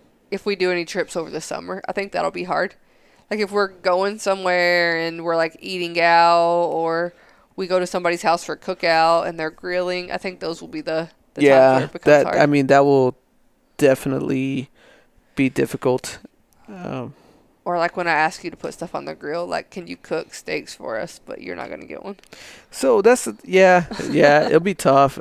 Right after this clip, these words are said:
Speaker 2: I think, and then, I don't know, through this whole thing, I think red meat's a little bit easier to give up and not be as
Speaker 1: Yeah,
Speaker 2: bad,
Speaker 1: I agree.
Speaker 2: but chicken is, like, the one that really gets me. It's like, man, that's, that's the norm. Like, that's what we have the most.
Speaker 1: Yeah.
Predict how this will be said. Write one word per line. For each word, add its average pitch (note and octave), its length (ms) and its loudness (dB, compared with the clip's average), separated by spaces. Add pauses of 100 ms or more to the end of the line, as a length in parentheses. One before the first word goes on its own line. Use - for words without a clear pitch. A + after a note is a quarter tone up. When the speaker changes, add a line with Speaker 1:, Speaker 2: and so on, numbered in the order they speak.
Speaker 2:
I D3 120 2
think, F3+ 360 -2 (440)
and E3+ 100 0
then, E3 360 2 (120)
I E3 140 2
don't D#3+ 100 2
know, C#3 140 4
through C#3 240 2
this C3+ 200 0
whole D3 160 4
thing, C3+ 380 2
I C#3 80 0
think D3 260 -2
red C#3 200 4
meat's C#3+ 180 0
a C3 60 -6
little C3 120 2
bit C3+ 140 -4
easier C3 320 -2
to C3 80 -4
give B2 240 -4
up B2+ 300 -4 (440)
and C#3 100 -2
not C#3 180 2
be C#3+ 80 2
as C3 120 2
Speaker 1:
Yeah, - 60 -4
Speaker 2:
bad, C3+ 260 6
Speaker 1:
I F3 120 0
agree. - 200 -12
Speaker 2:
but C3 180 0
chicken C3+ 640 -2
is, B2+ 300 -6
like, A#2 220 -2
the C#3 80 -2
one C3 220 -2
that B2+ 120 0
really C3 220 -2
gets C3+ 320 -4
me. B2+ 100 -4
It's A#2+ 180 -8
like, G#2+ 160 -12
man, C3+ 260 -2
that's, - 360 -4 (1120)
that's B2+ 300 0
the C3+ 160 0
norm. B2+ 760 2 (480)
Like, C3 320 -4
that's C3 180 -2
what C#3+ 120 0
we C3+ 80 -2
have C#3 180 0
the C3+ 80 -2
most. B2+ 580 -4 (200)
Speaker 1:
Yeah. F3+ 220 -12